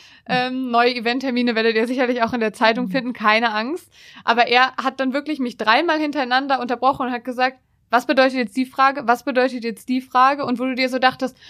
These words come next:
Speaker 1: „Mann, ist es Speeddating? Erzähl irgendwas.“ Und er so, „Kannst du mal drei Beispiele nennen?“ Und
Speaker 2: Aber er hatte nicht mal Speeddating verstanden.
Speaker 1: Ja,
Speaker 2: Das ist
Speaker 1: genau
Speaker 2: auch
Speaker 1: das,
Speaker 2: Englisch.
Speaker 1: genau das hat er auch
Speaker 2: <laughs>
Speaker 1: nicht verstanden. Es war so,
Speaker 2: Ja.
Speaker 1: „Hä, Dates?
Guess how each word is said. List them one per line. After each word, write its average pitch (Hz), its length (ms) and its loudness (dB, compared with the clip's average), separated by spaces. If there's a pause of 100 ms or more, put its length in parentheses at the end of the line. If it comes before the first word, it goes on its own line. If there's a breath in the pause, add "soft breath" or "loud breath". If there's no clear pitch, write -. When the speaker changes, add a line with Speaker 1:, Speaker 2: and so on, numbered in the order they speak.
Speaker 1:
„Mann, 240 220 2
ist 247 180 -8
es 254 140 -6
Speeddating? 233 680 0
Erzähl 240 320 -4
irgendwas.“ 262 480 0
Und 233 80 -10
er 226 60 -4
so, 220 100 -6
„Kannst 233 240 -10
du 294 60 -4
mal 294 80 0
drei 277 160 2
Beispiele 262 540 0
nennen?“ 294 280 -2
Und 247 300 -2 (140 loud breath)
Speaker 2:
Aber 170 140 0
er 165 60 6
hatte 175 140 4
nicht 185 160 4
mal 180 120 4
Speeddating 160 680 -4
verstanden. 156 360 -6
Speaker 1:
Ja, 294 120 6
Speaker 2:
Das 320 80 0
ist 320 60 -2
Speaker 1:
genau 330 140 4
Speaker 2:
auch 349 60 2
Speaker 1:
das, 311 160 4
Speaker 2:
Englisch. 330 180 -2
Speaker 1:
genau 311 220 4
das 294 200 6
hat 349 120 4
er 302 140 6
auch 359 100 4
Speaker 2:
<laughs> - 0 -
Speaker 1:
nicht 330 140 -4
verstanden. 277 540 0
Es 165 80 -16
war 277 140 4
so, 269 60 0
Speaker 2:
Ja. 170 380 0
Speaker 1:
„Hä, 220 280 -2
Dates? 214 500 -6